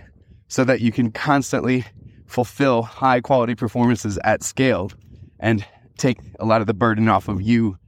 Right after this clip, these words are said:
from personally having to do all that admin work. And so I'm trying to grow Book Live too, while at the same time, I'm also trying to grow and sustain Dream City Strings up in Milwaukee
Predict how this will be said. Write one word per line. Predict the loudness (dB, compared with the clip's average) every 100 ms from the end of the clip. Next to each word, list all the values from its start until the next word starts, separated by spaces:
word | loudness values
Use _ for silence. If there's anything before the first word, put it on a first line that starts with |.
| -20 -20 -14
from | -4 -2
personally | 2 0 0 0 0 2
having | 0 0
to | -2
do | 0 0
all | 2 2
that | 0 2
admin | 0 0 0 0
work. | -2 -4
And | -18 -20 -20 -20 -20 -20 _ -20 -20 -20 -18 -4
so | 0
I'm | 2
trying | 2
to | 2
grow | -2
Book | 0 0 0
Live | -2
too, | 0 -2 -2 -6 -16 -20 _ -20 -20 -8
while | -2 2
at | 0 -2
the | -6
same | -2 0 2 0
time, | 0 0 0 -2 -6 -12 -20 _ _ _ -2
I'm | 2
also | 2 2 0
trying | 2 0 0
to | -4
grow | -4 0 0
and | -2
sustain | -6 -4 -2 0 -2 -8 _ -4
Dream | 0 2
City | 0 -2 -4
Strings | -2 0 2 2 -2 -10 _ -20 -12 -2
up | -2 0
in | 0 2 0 _ _ -4
Milwaukee | 0 2 2 0 -2